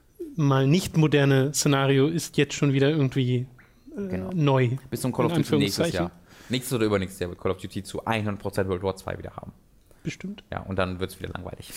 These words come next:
Speaker 1: <laughs> Mal gucken.
Speaker 2: Ja, die Frage ist halt, wo das, wo Battlefield als nächstes hingeht, weil sie haben jetzt ja so ein bisschen alles
Speaker 1: Ich
Speaker 2: durch.
Speaker 1: frage mich, ob sie jetzt Battlefield Zwei machen als nächstes. Das wär der Hammer, wenn's einfach
Speaker 2: Battlefield
Speaker 1: zwei
Speaker 2: ein,
Speaker 1: Spiele
Speaker 2: Battlefield
Speaker 1: gibt, die
Speaker 2: eins
Speaker 1: Battlefield
Speaker 2: minus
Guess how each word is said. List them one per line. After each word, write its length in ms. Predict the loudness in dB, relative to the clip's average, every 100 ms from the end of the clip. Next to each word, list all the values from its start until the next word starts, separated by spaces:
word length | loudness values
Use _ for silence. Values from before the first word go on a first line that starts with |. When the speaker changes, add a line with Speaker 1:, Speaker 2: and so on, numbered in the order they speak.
| -8 -4 -2
Speaker 1:
<laughs> 400 | 0 -2 -2 -2 -2 -2 -4 -4 -8 -4 -2 -2 -2
Mal 140 | -6
gucken. 260 | -2 -2 0
Speaker 2:
Ja, 60 | 0
die 60 |
Frage 220 | 2 0 2
ist 60 |
halt, 100 | 0
wo 80 | 0
das, 120 | -2 -2
wo 100 | 0
Battlefield 380 | 0 0 -2 -2
als 140 | -4
nächstes 240 | -6 -8 -8
hingeht, 340 | -10 -10 -4
weil 240 | 0 0 -2 -12 -10
sie 80 | -2
haben 80 | -2
jetzt 100 | 0
ja 80 | -2
so 60 | -2
ein 60 |
bisschen 200 | -4 -4
alles 180 | -2 -2
Speaker 1:
Ich 60 | 0
Speaker 2:
durch. 100 | 2
Speaker 1:
frage 140 | 4
mich, 120 | 4
ob 80 | 4
sie 120 | 4
jetzt 160 | 4 4
Battlefield 420 | 2 2 0 -2
Zwei 260 | 0 2 4
machen 280 | 4 2 0
als 200 | 0 -2
nächstes. 400 | -2 0 2 2
Das 180 | 2
wär 80 | 2
der 220 | 0 0 2
Hammer, 400 | 4 4 2 -2 -8 -6 2
wenn's 240 | 2 4
einfach 220 | 4 4 4
Speaker 2:
Battlefield 360 | 2 2 0
Speaker 1:
zwei 140 | 2 4
Speaker 2:
ein, 80 | 6
Speaker 1:
Spiele 240 | 6 4 2
Speaker 2:
Battlefield 280 | 2 4
Speaker 1:
gibt, 140 | 4 4
die 60 |
Speaker 2:
eins 200 | 2 2
Speaker 1:
Battlefield 420 | 4 4 4 2
Speaker 2:
minus 140 | 2